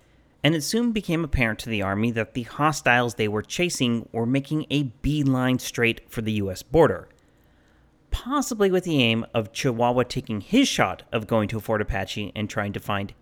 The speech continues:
his family. Davis sent a messenger ahead to warn troops along the border,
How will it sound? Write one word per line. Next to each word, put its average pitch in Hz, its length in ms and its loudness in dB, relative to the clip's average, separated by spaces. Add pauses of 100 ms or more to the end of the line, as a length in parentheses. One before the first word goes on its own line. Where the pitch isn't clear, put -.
his 165 360 -2
family. 87 540 -10 (1300)
Davis 156 380 4
sent 123 240 2
a - 60 -2
messenger 117 400 4
ahead 120 320 0
to 123 100 -2
warn 131 300 4
troops 123 320 -2
along 104 260 0
the 101 60 -2
border, 107 440 4